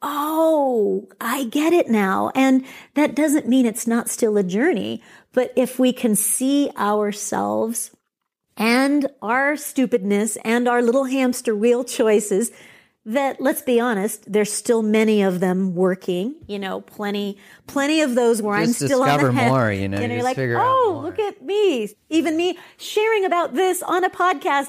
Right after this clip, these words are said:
Speaker 1: and then go doing this other thing. <laughs>
Speaker 2: Right.
Speaker 1: And, like, I think that there is right now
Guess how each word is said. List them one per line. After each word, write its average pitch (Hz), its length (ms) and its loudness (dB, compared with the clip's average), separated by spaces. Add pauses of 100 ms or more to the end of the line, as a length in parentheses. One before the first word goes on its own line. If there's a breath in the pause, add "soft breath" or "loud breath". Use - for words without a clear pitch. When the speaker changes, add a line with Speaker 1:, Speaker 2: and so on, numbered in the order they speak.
Speaker 1:
and 262 120 -4
then 262 200 -2
go 240 180 2
doing 254 320 -2
this 247 200 0
other 247 280 2
thing. 247 500 0
<laughs> 415 120 2
Speaker 2:
Right. 98 420 -2 (400 loud breath)
Speaker 1:
And, 269 300 0 (160)
like, 269 240 0
I 247 80 0
think 294 260 -2
that - 160 -2
there 247 180 4
is 208 400 0
right 208 220 -2
now 196 480 -4